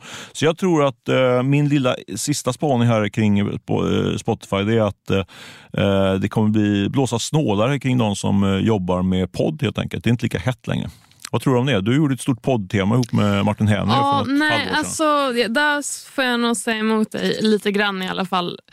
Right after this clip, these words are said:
Speaker 2: Nu har jag inte koll på varenda marknad, men visst, poddar har hypats, det har varit megapopulärt och nu har det blivit väl, vad ska man säga, lite mer till vardagen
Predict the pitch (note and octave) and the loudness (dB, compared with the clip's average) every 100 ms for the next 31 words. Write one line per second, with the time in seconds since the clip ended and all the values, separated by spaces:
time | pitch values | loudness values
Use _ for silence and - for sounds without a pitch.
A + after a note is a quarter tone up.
0 | - - _ _ _ _ - B3+ C#4+ A#3 | -20 -20 _ _ _ _ 0 2 2 -2
1 | - A#3 G#3+ F#3+ G3 F#3+ F3+ F#3 F3+ F3+ | 0 0 0 0 0 0 0 0 -2 -2
2 | F3 E3+ F#3 - _ _ _ _ - - | -4 -2 -4 -4 _ _ _ _ -16 0
3 | A3 A3+ A3 A#3 - - - - - B3 | 2 2 0 -2 -4 -8 -12 -16 -4 -2
4 | G#3+ A#3 A3+ G3+ F#3 F3+ F#3 A#3 A#3 C4 | 0 0 0 0 0 0 -2 -2 0 0
5 | C#4+ - - - - G3 G3 F3 E3+ - | -2 -4 -8 -8 -2 0 2 0 -4 0
6 | F#3+ A3 G#3+ A3 G3+ G#3 G3+ G3+ G3+ - | 2 2 0 -4 -4 0 0 2 -2 -4
7 | - - - - _ _ _ - G#3 G#3+ | -18 -18 -20 -20 _ _ _ 0 2 4
8 | A3 G#3+ G3 F3+ F#3 - E3+ F#3 - - | 2 2 0 0 -2 -2 -2 -2 -4 -8
9 | - F#3+ F3+ F#3 F#3+ F3+ - - - _ | -6 -4 0 0 0 -4 -6 -14 -16 _
10 | _ _ _ _ G#4 _ - _ _ - | _ _ _ _ _ _ -20 _ _ -20
11 | - _ _ _ - G#3+ B3+ A#3+ A#3+ A3 | -20 _ _ _ -2 0 2 2 0 0
12 | G#3 G3 F3+ F3+ G3 | -2 0 0 -2 -2